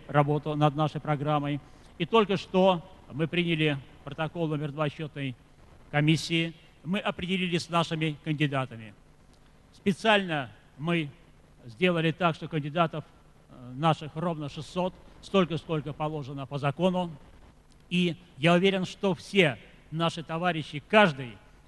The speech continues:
несмотря на то, что мы прекрасно понимаем, что те, кто находится в середине, а уж тем более в конце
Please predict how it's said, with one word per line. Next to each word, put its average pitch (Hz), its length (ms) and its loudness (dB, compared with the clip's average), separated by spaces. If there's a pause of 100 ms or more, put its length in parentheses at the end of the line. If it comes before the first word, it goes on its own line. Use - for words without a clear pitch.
несмотря 175 440 -2
на 175 100 0
то, 185 160 -6
что 170 120 -8
мы 160 100 -2
прекрасно 165 440 -2
понимаем, 139 640 -6
что 143 120 -14
те, 175 160 -2
кто 165 120 -14
находится 151 520 -8
в - 40 -20
середине, 147 460 -6
а - 40 -4
уж - 60 -10
тем 135 120 -10
более 147 240 -6
в - 40 -14
конце 160 460 0